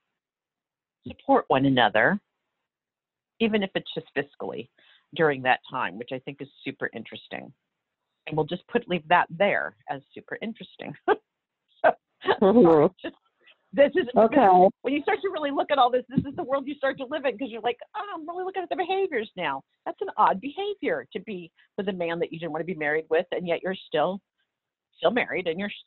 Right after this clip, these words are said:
Speaker 1: and he's in jail, and you're still taking care of his stuff. Huh, interesting." Okay, so, all right, now you have some other sources, or you can also comment on that, 'cause I know you have a lot of thoughts.
Speaker 2: Um, I'm not gonna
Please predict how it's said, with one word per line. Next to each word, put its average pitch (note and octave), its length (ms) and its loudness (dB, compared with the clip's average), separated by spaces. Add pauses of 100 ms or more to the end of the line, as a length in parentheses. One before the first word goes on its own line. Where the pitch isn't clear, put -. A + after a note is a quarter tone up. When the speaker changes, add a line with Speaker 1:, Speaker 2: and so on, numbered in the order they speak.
Speaker 1:
and D#3 100 -4
he's C3+ 220 -8
in G#3+ 120 -4
jail, D#3 360 2 (180)
and F#3 140 0
you're A#3+ 180 -6
still E3+ 160 -2
taking - 320 -12
care G#2+ 220 -4
of C3+ 140 -8
his D3 140 -12
stuff. - 280 -2 (360)
Huh, B3+ 260 2 (440)
interesting." - 380 -14 (340)
Okay, A3 260 2 (460)
so, G3 300 2
all A#3 120 6
right, D3+ 180 0
now G#3 180 0
you E3 140 -6
have B3+ 260 0
some B3 100 -6
other A#3+ 220 0 (100)
sources, F#3+ 480 -8 (560)
or A3 120 6
you A3 160 -2
can A3 100 4
also F#3 220 2
comment D3 420 -2
on B2 140 -4
that, B2 180 -10
'cause D#3 100 -14
I C#3 60 -2
know C3 120 -12
you C#3 120 -4
have C3+ 100 -4
a B2+ 40 -6
lot B2 180 -4
of C3 80 -14
thoughts. - 320 -4 (1900)
Speaker 2:
Um, C4 500 8 (1040)
I'm F#3+ 140 6
not F#3 180 6
gonna D#3+ 140 4